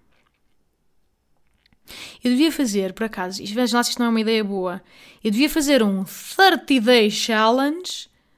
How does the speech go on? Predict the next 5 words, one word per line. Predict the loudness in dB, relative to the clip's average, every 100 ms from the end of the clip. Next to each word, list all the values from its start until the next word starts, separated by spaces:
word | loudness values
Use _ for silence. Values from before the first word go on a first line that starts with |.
| _ -2
de | 4 4
experimentar | 2 2 4 4 4 2 2 0 0 -4 -12 _ _ -2
o | 0
dia | 4 6 6
um | 6 4 2 -2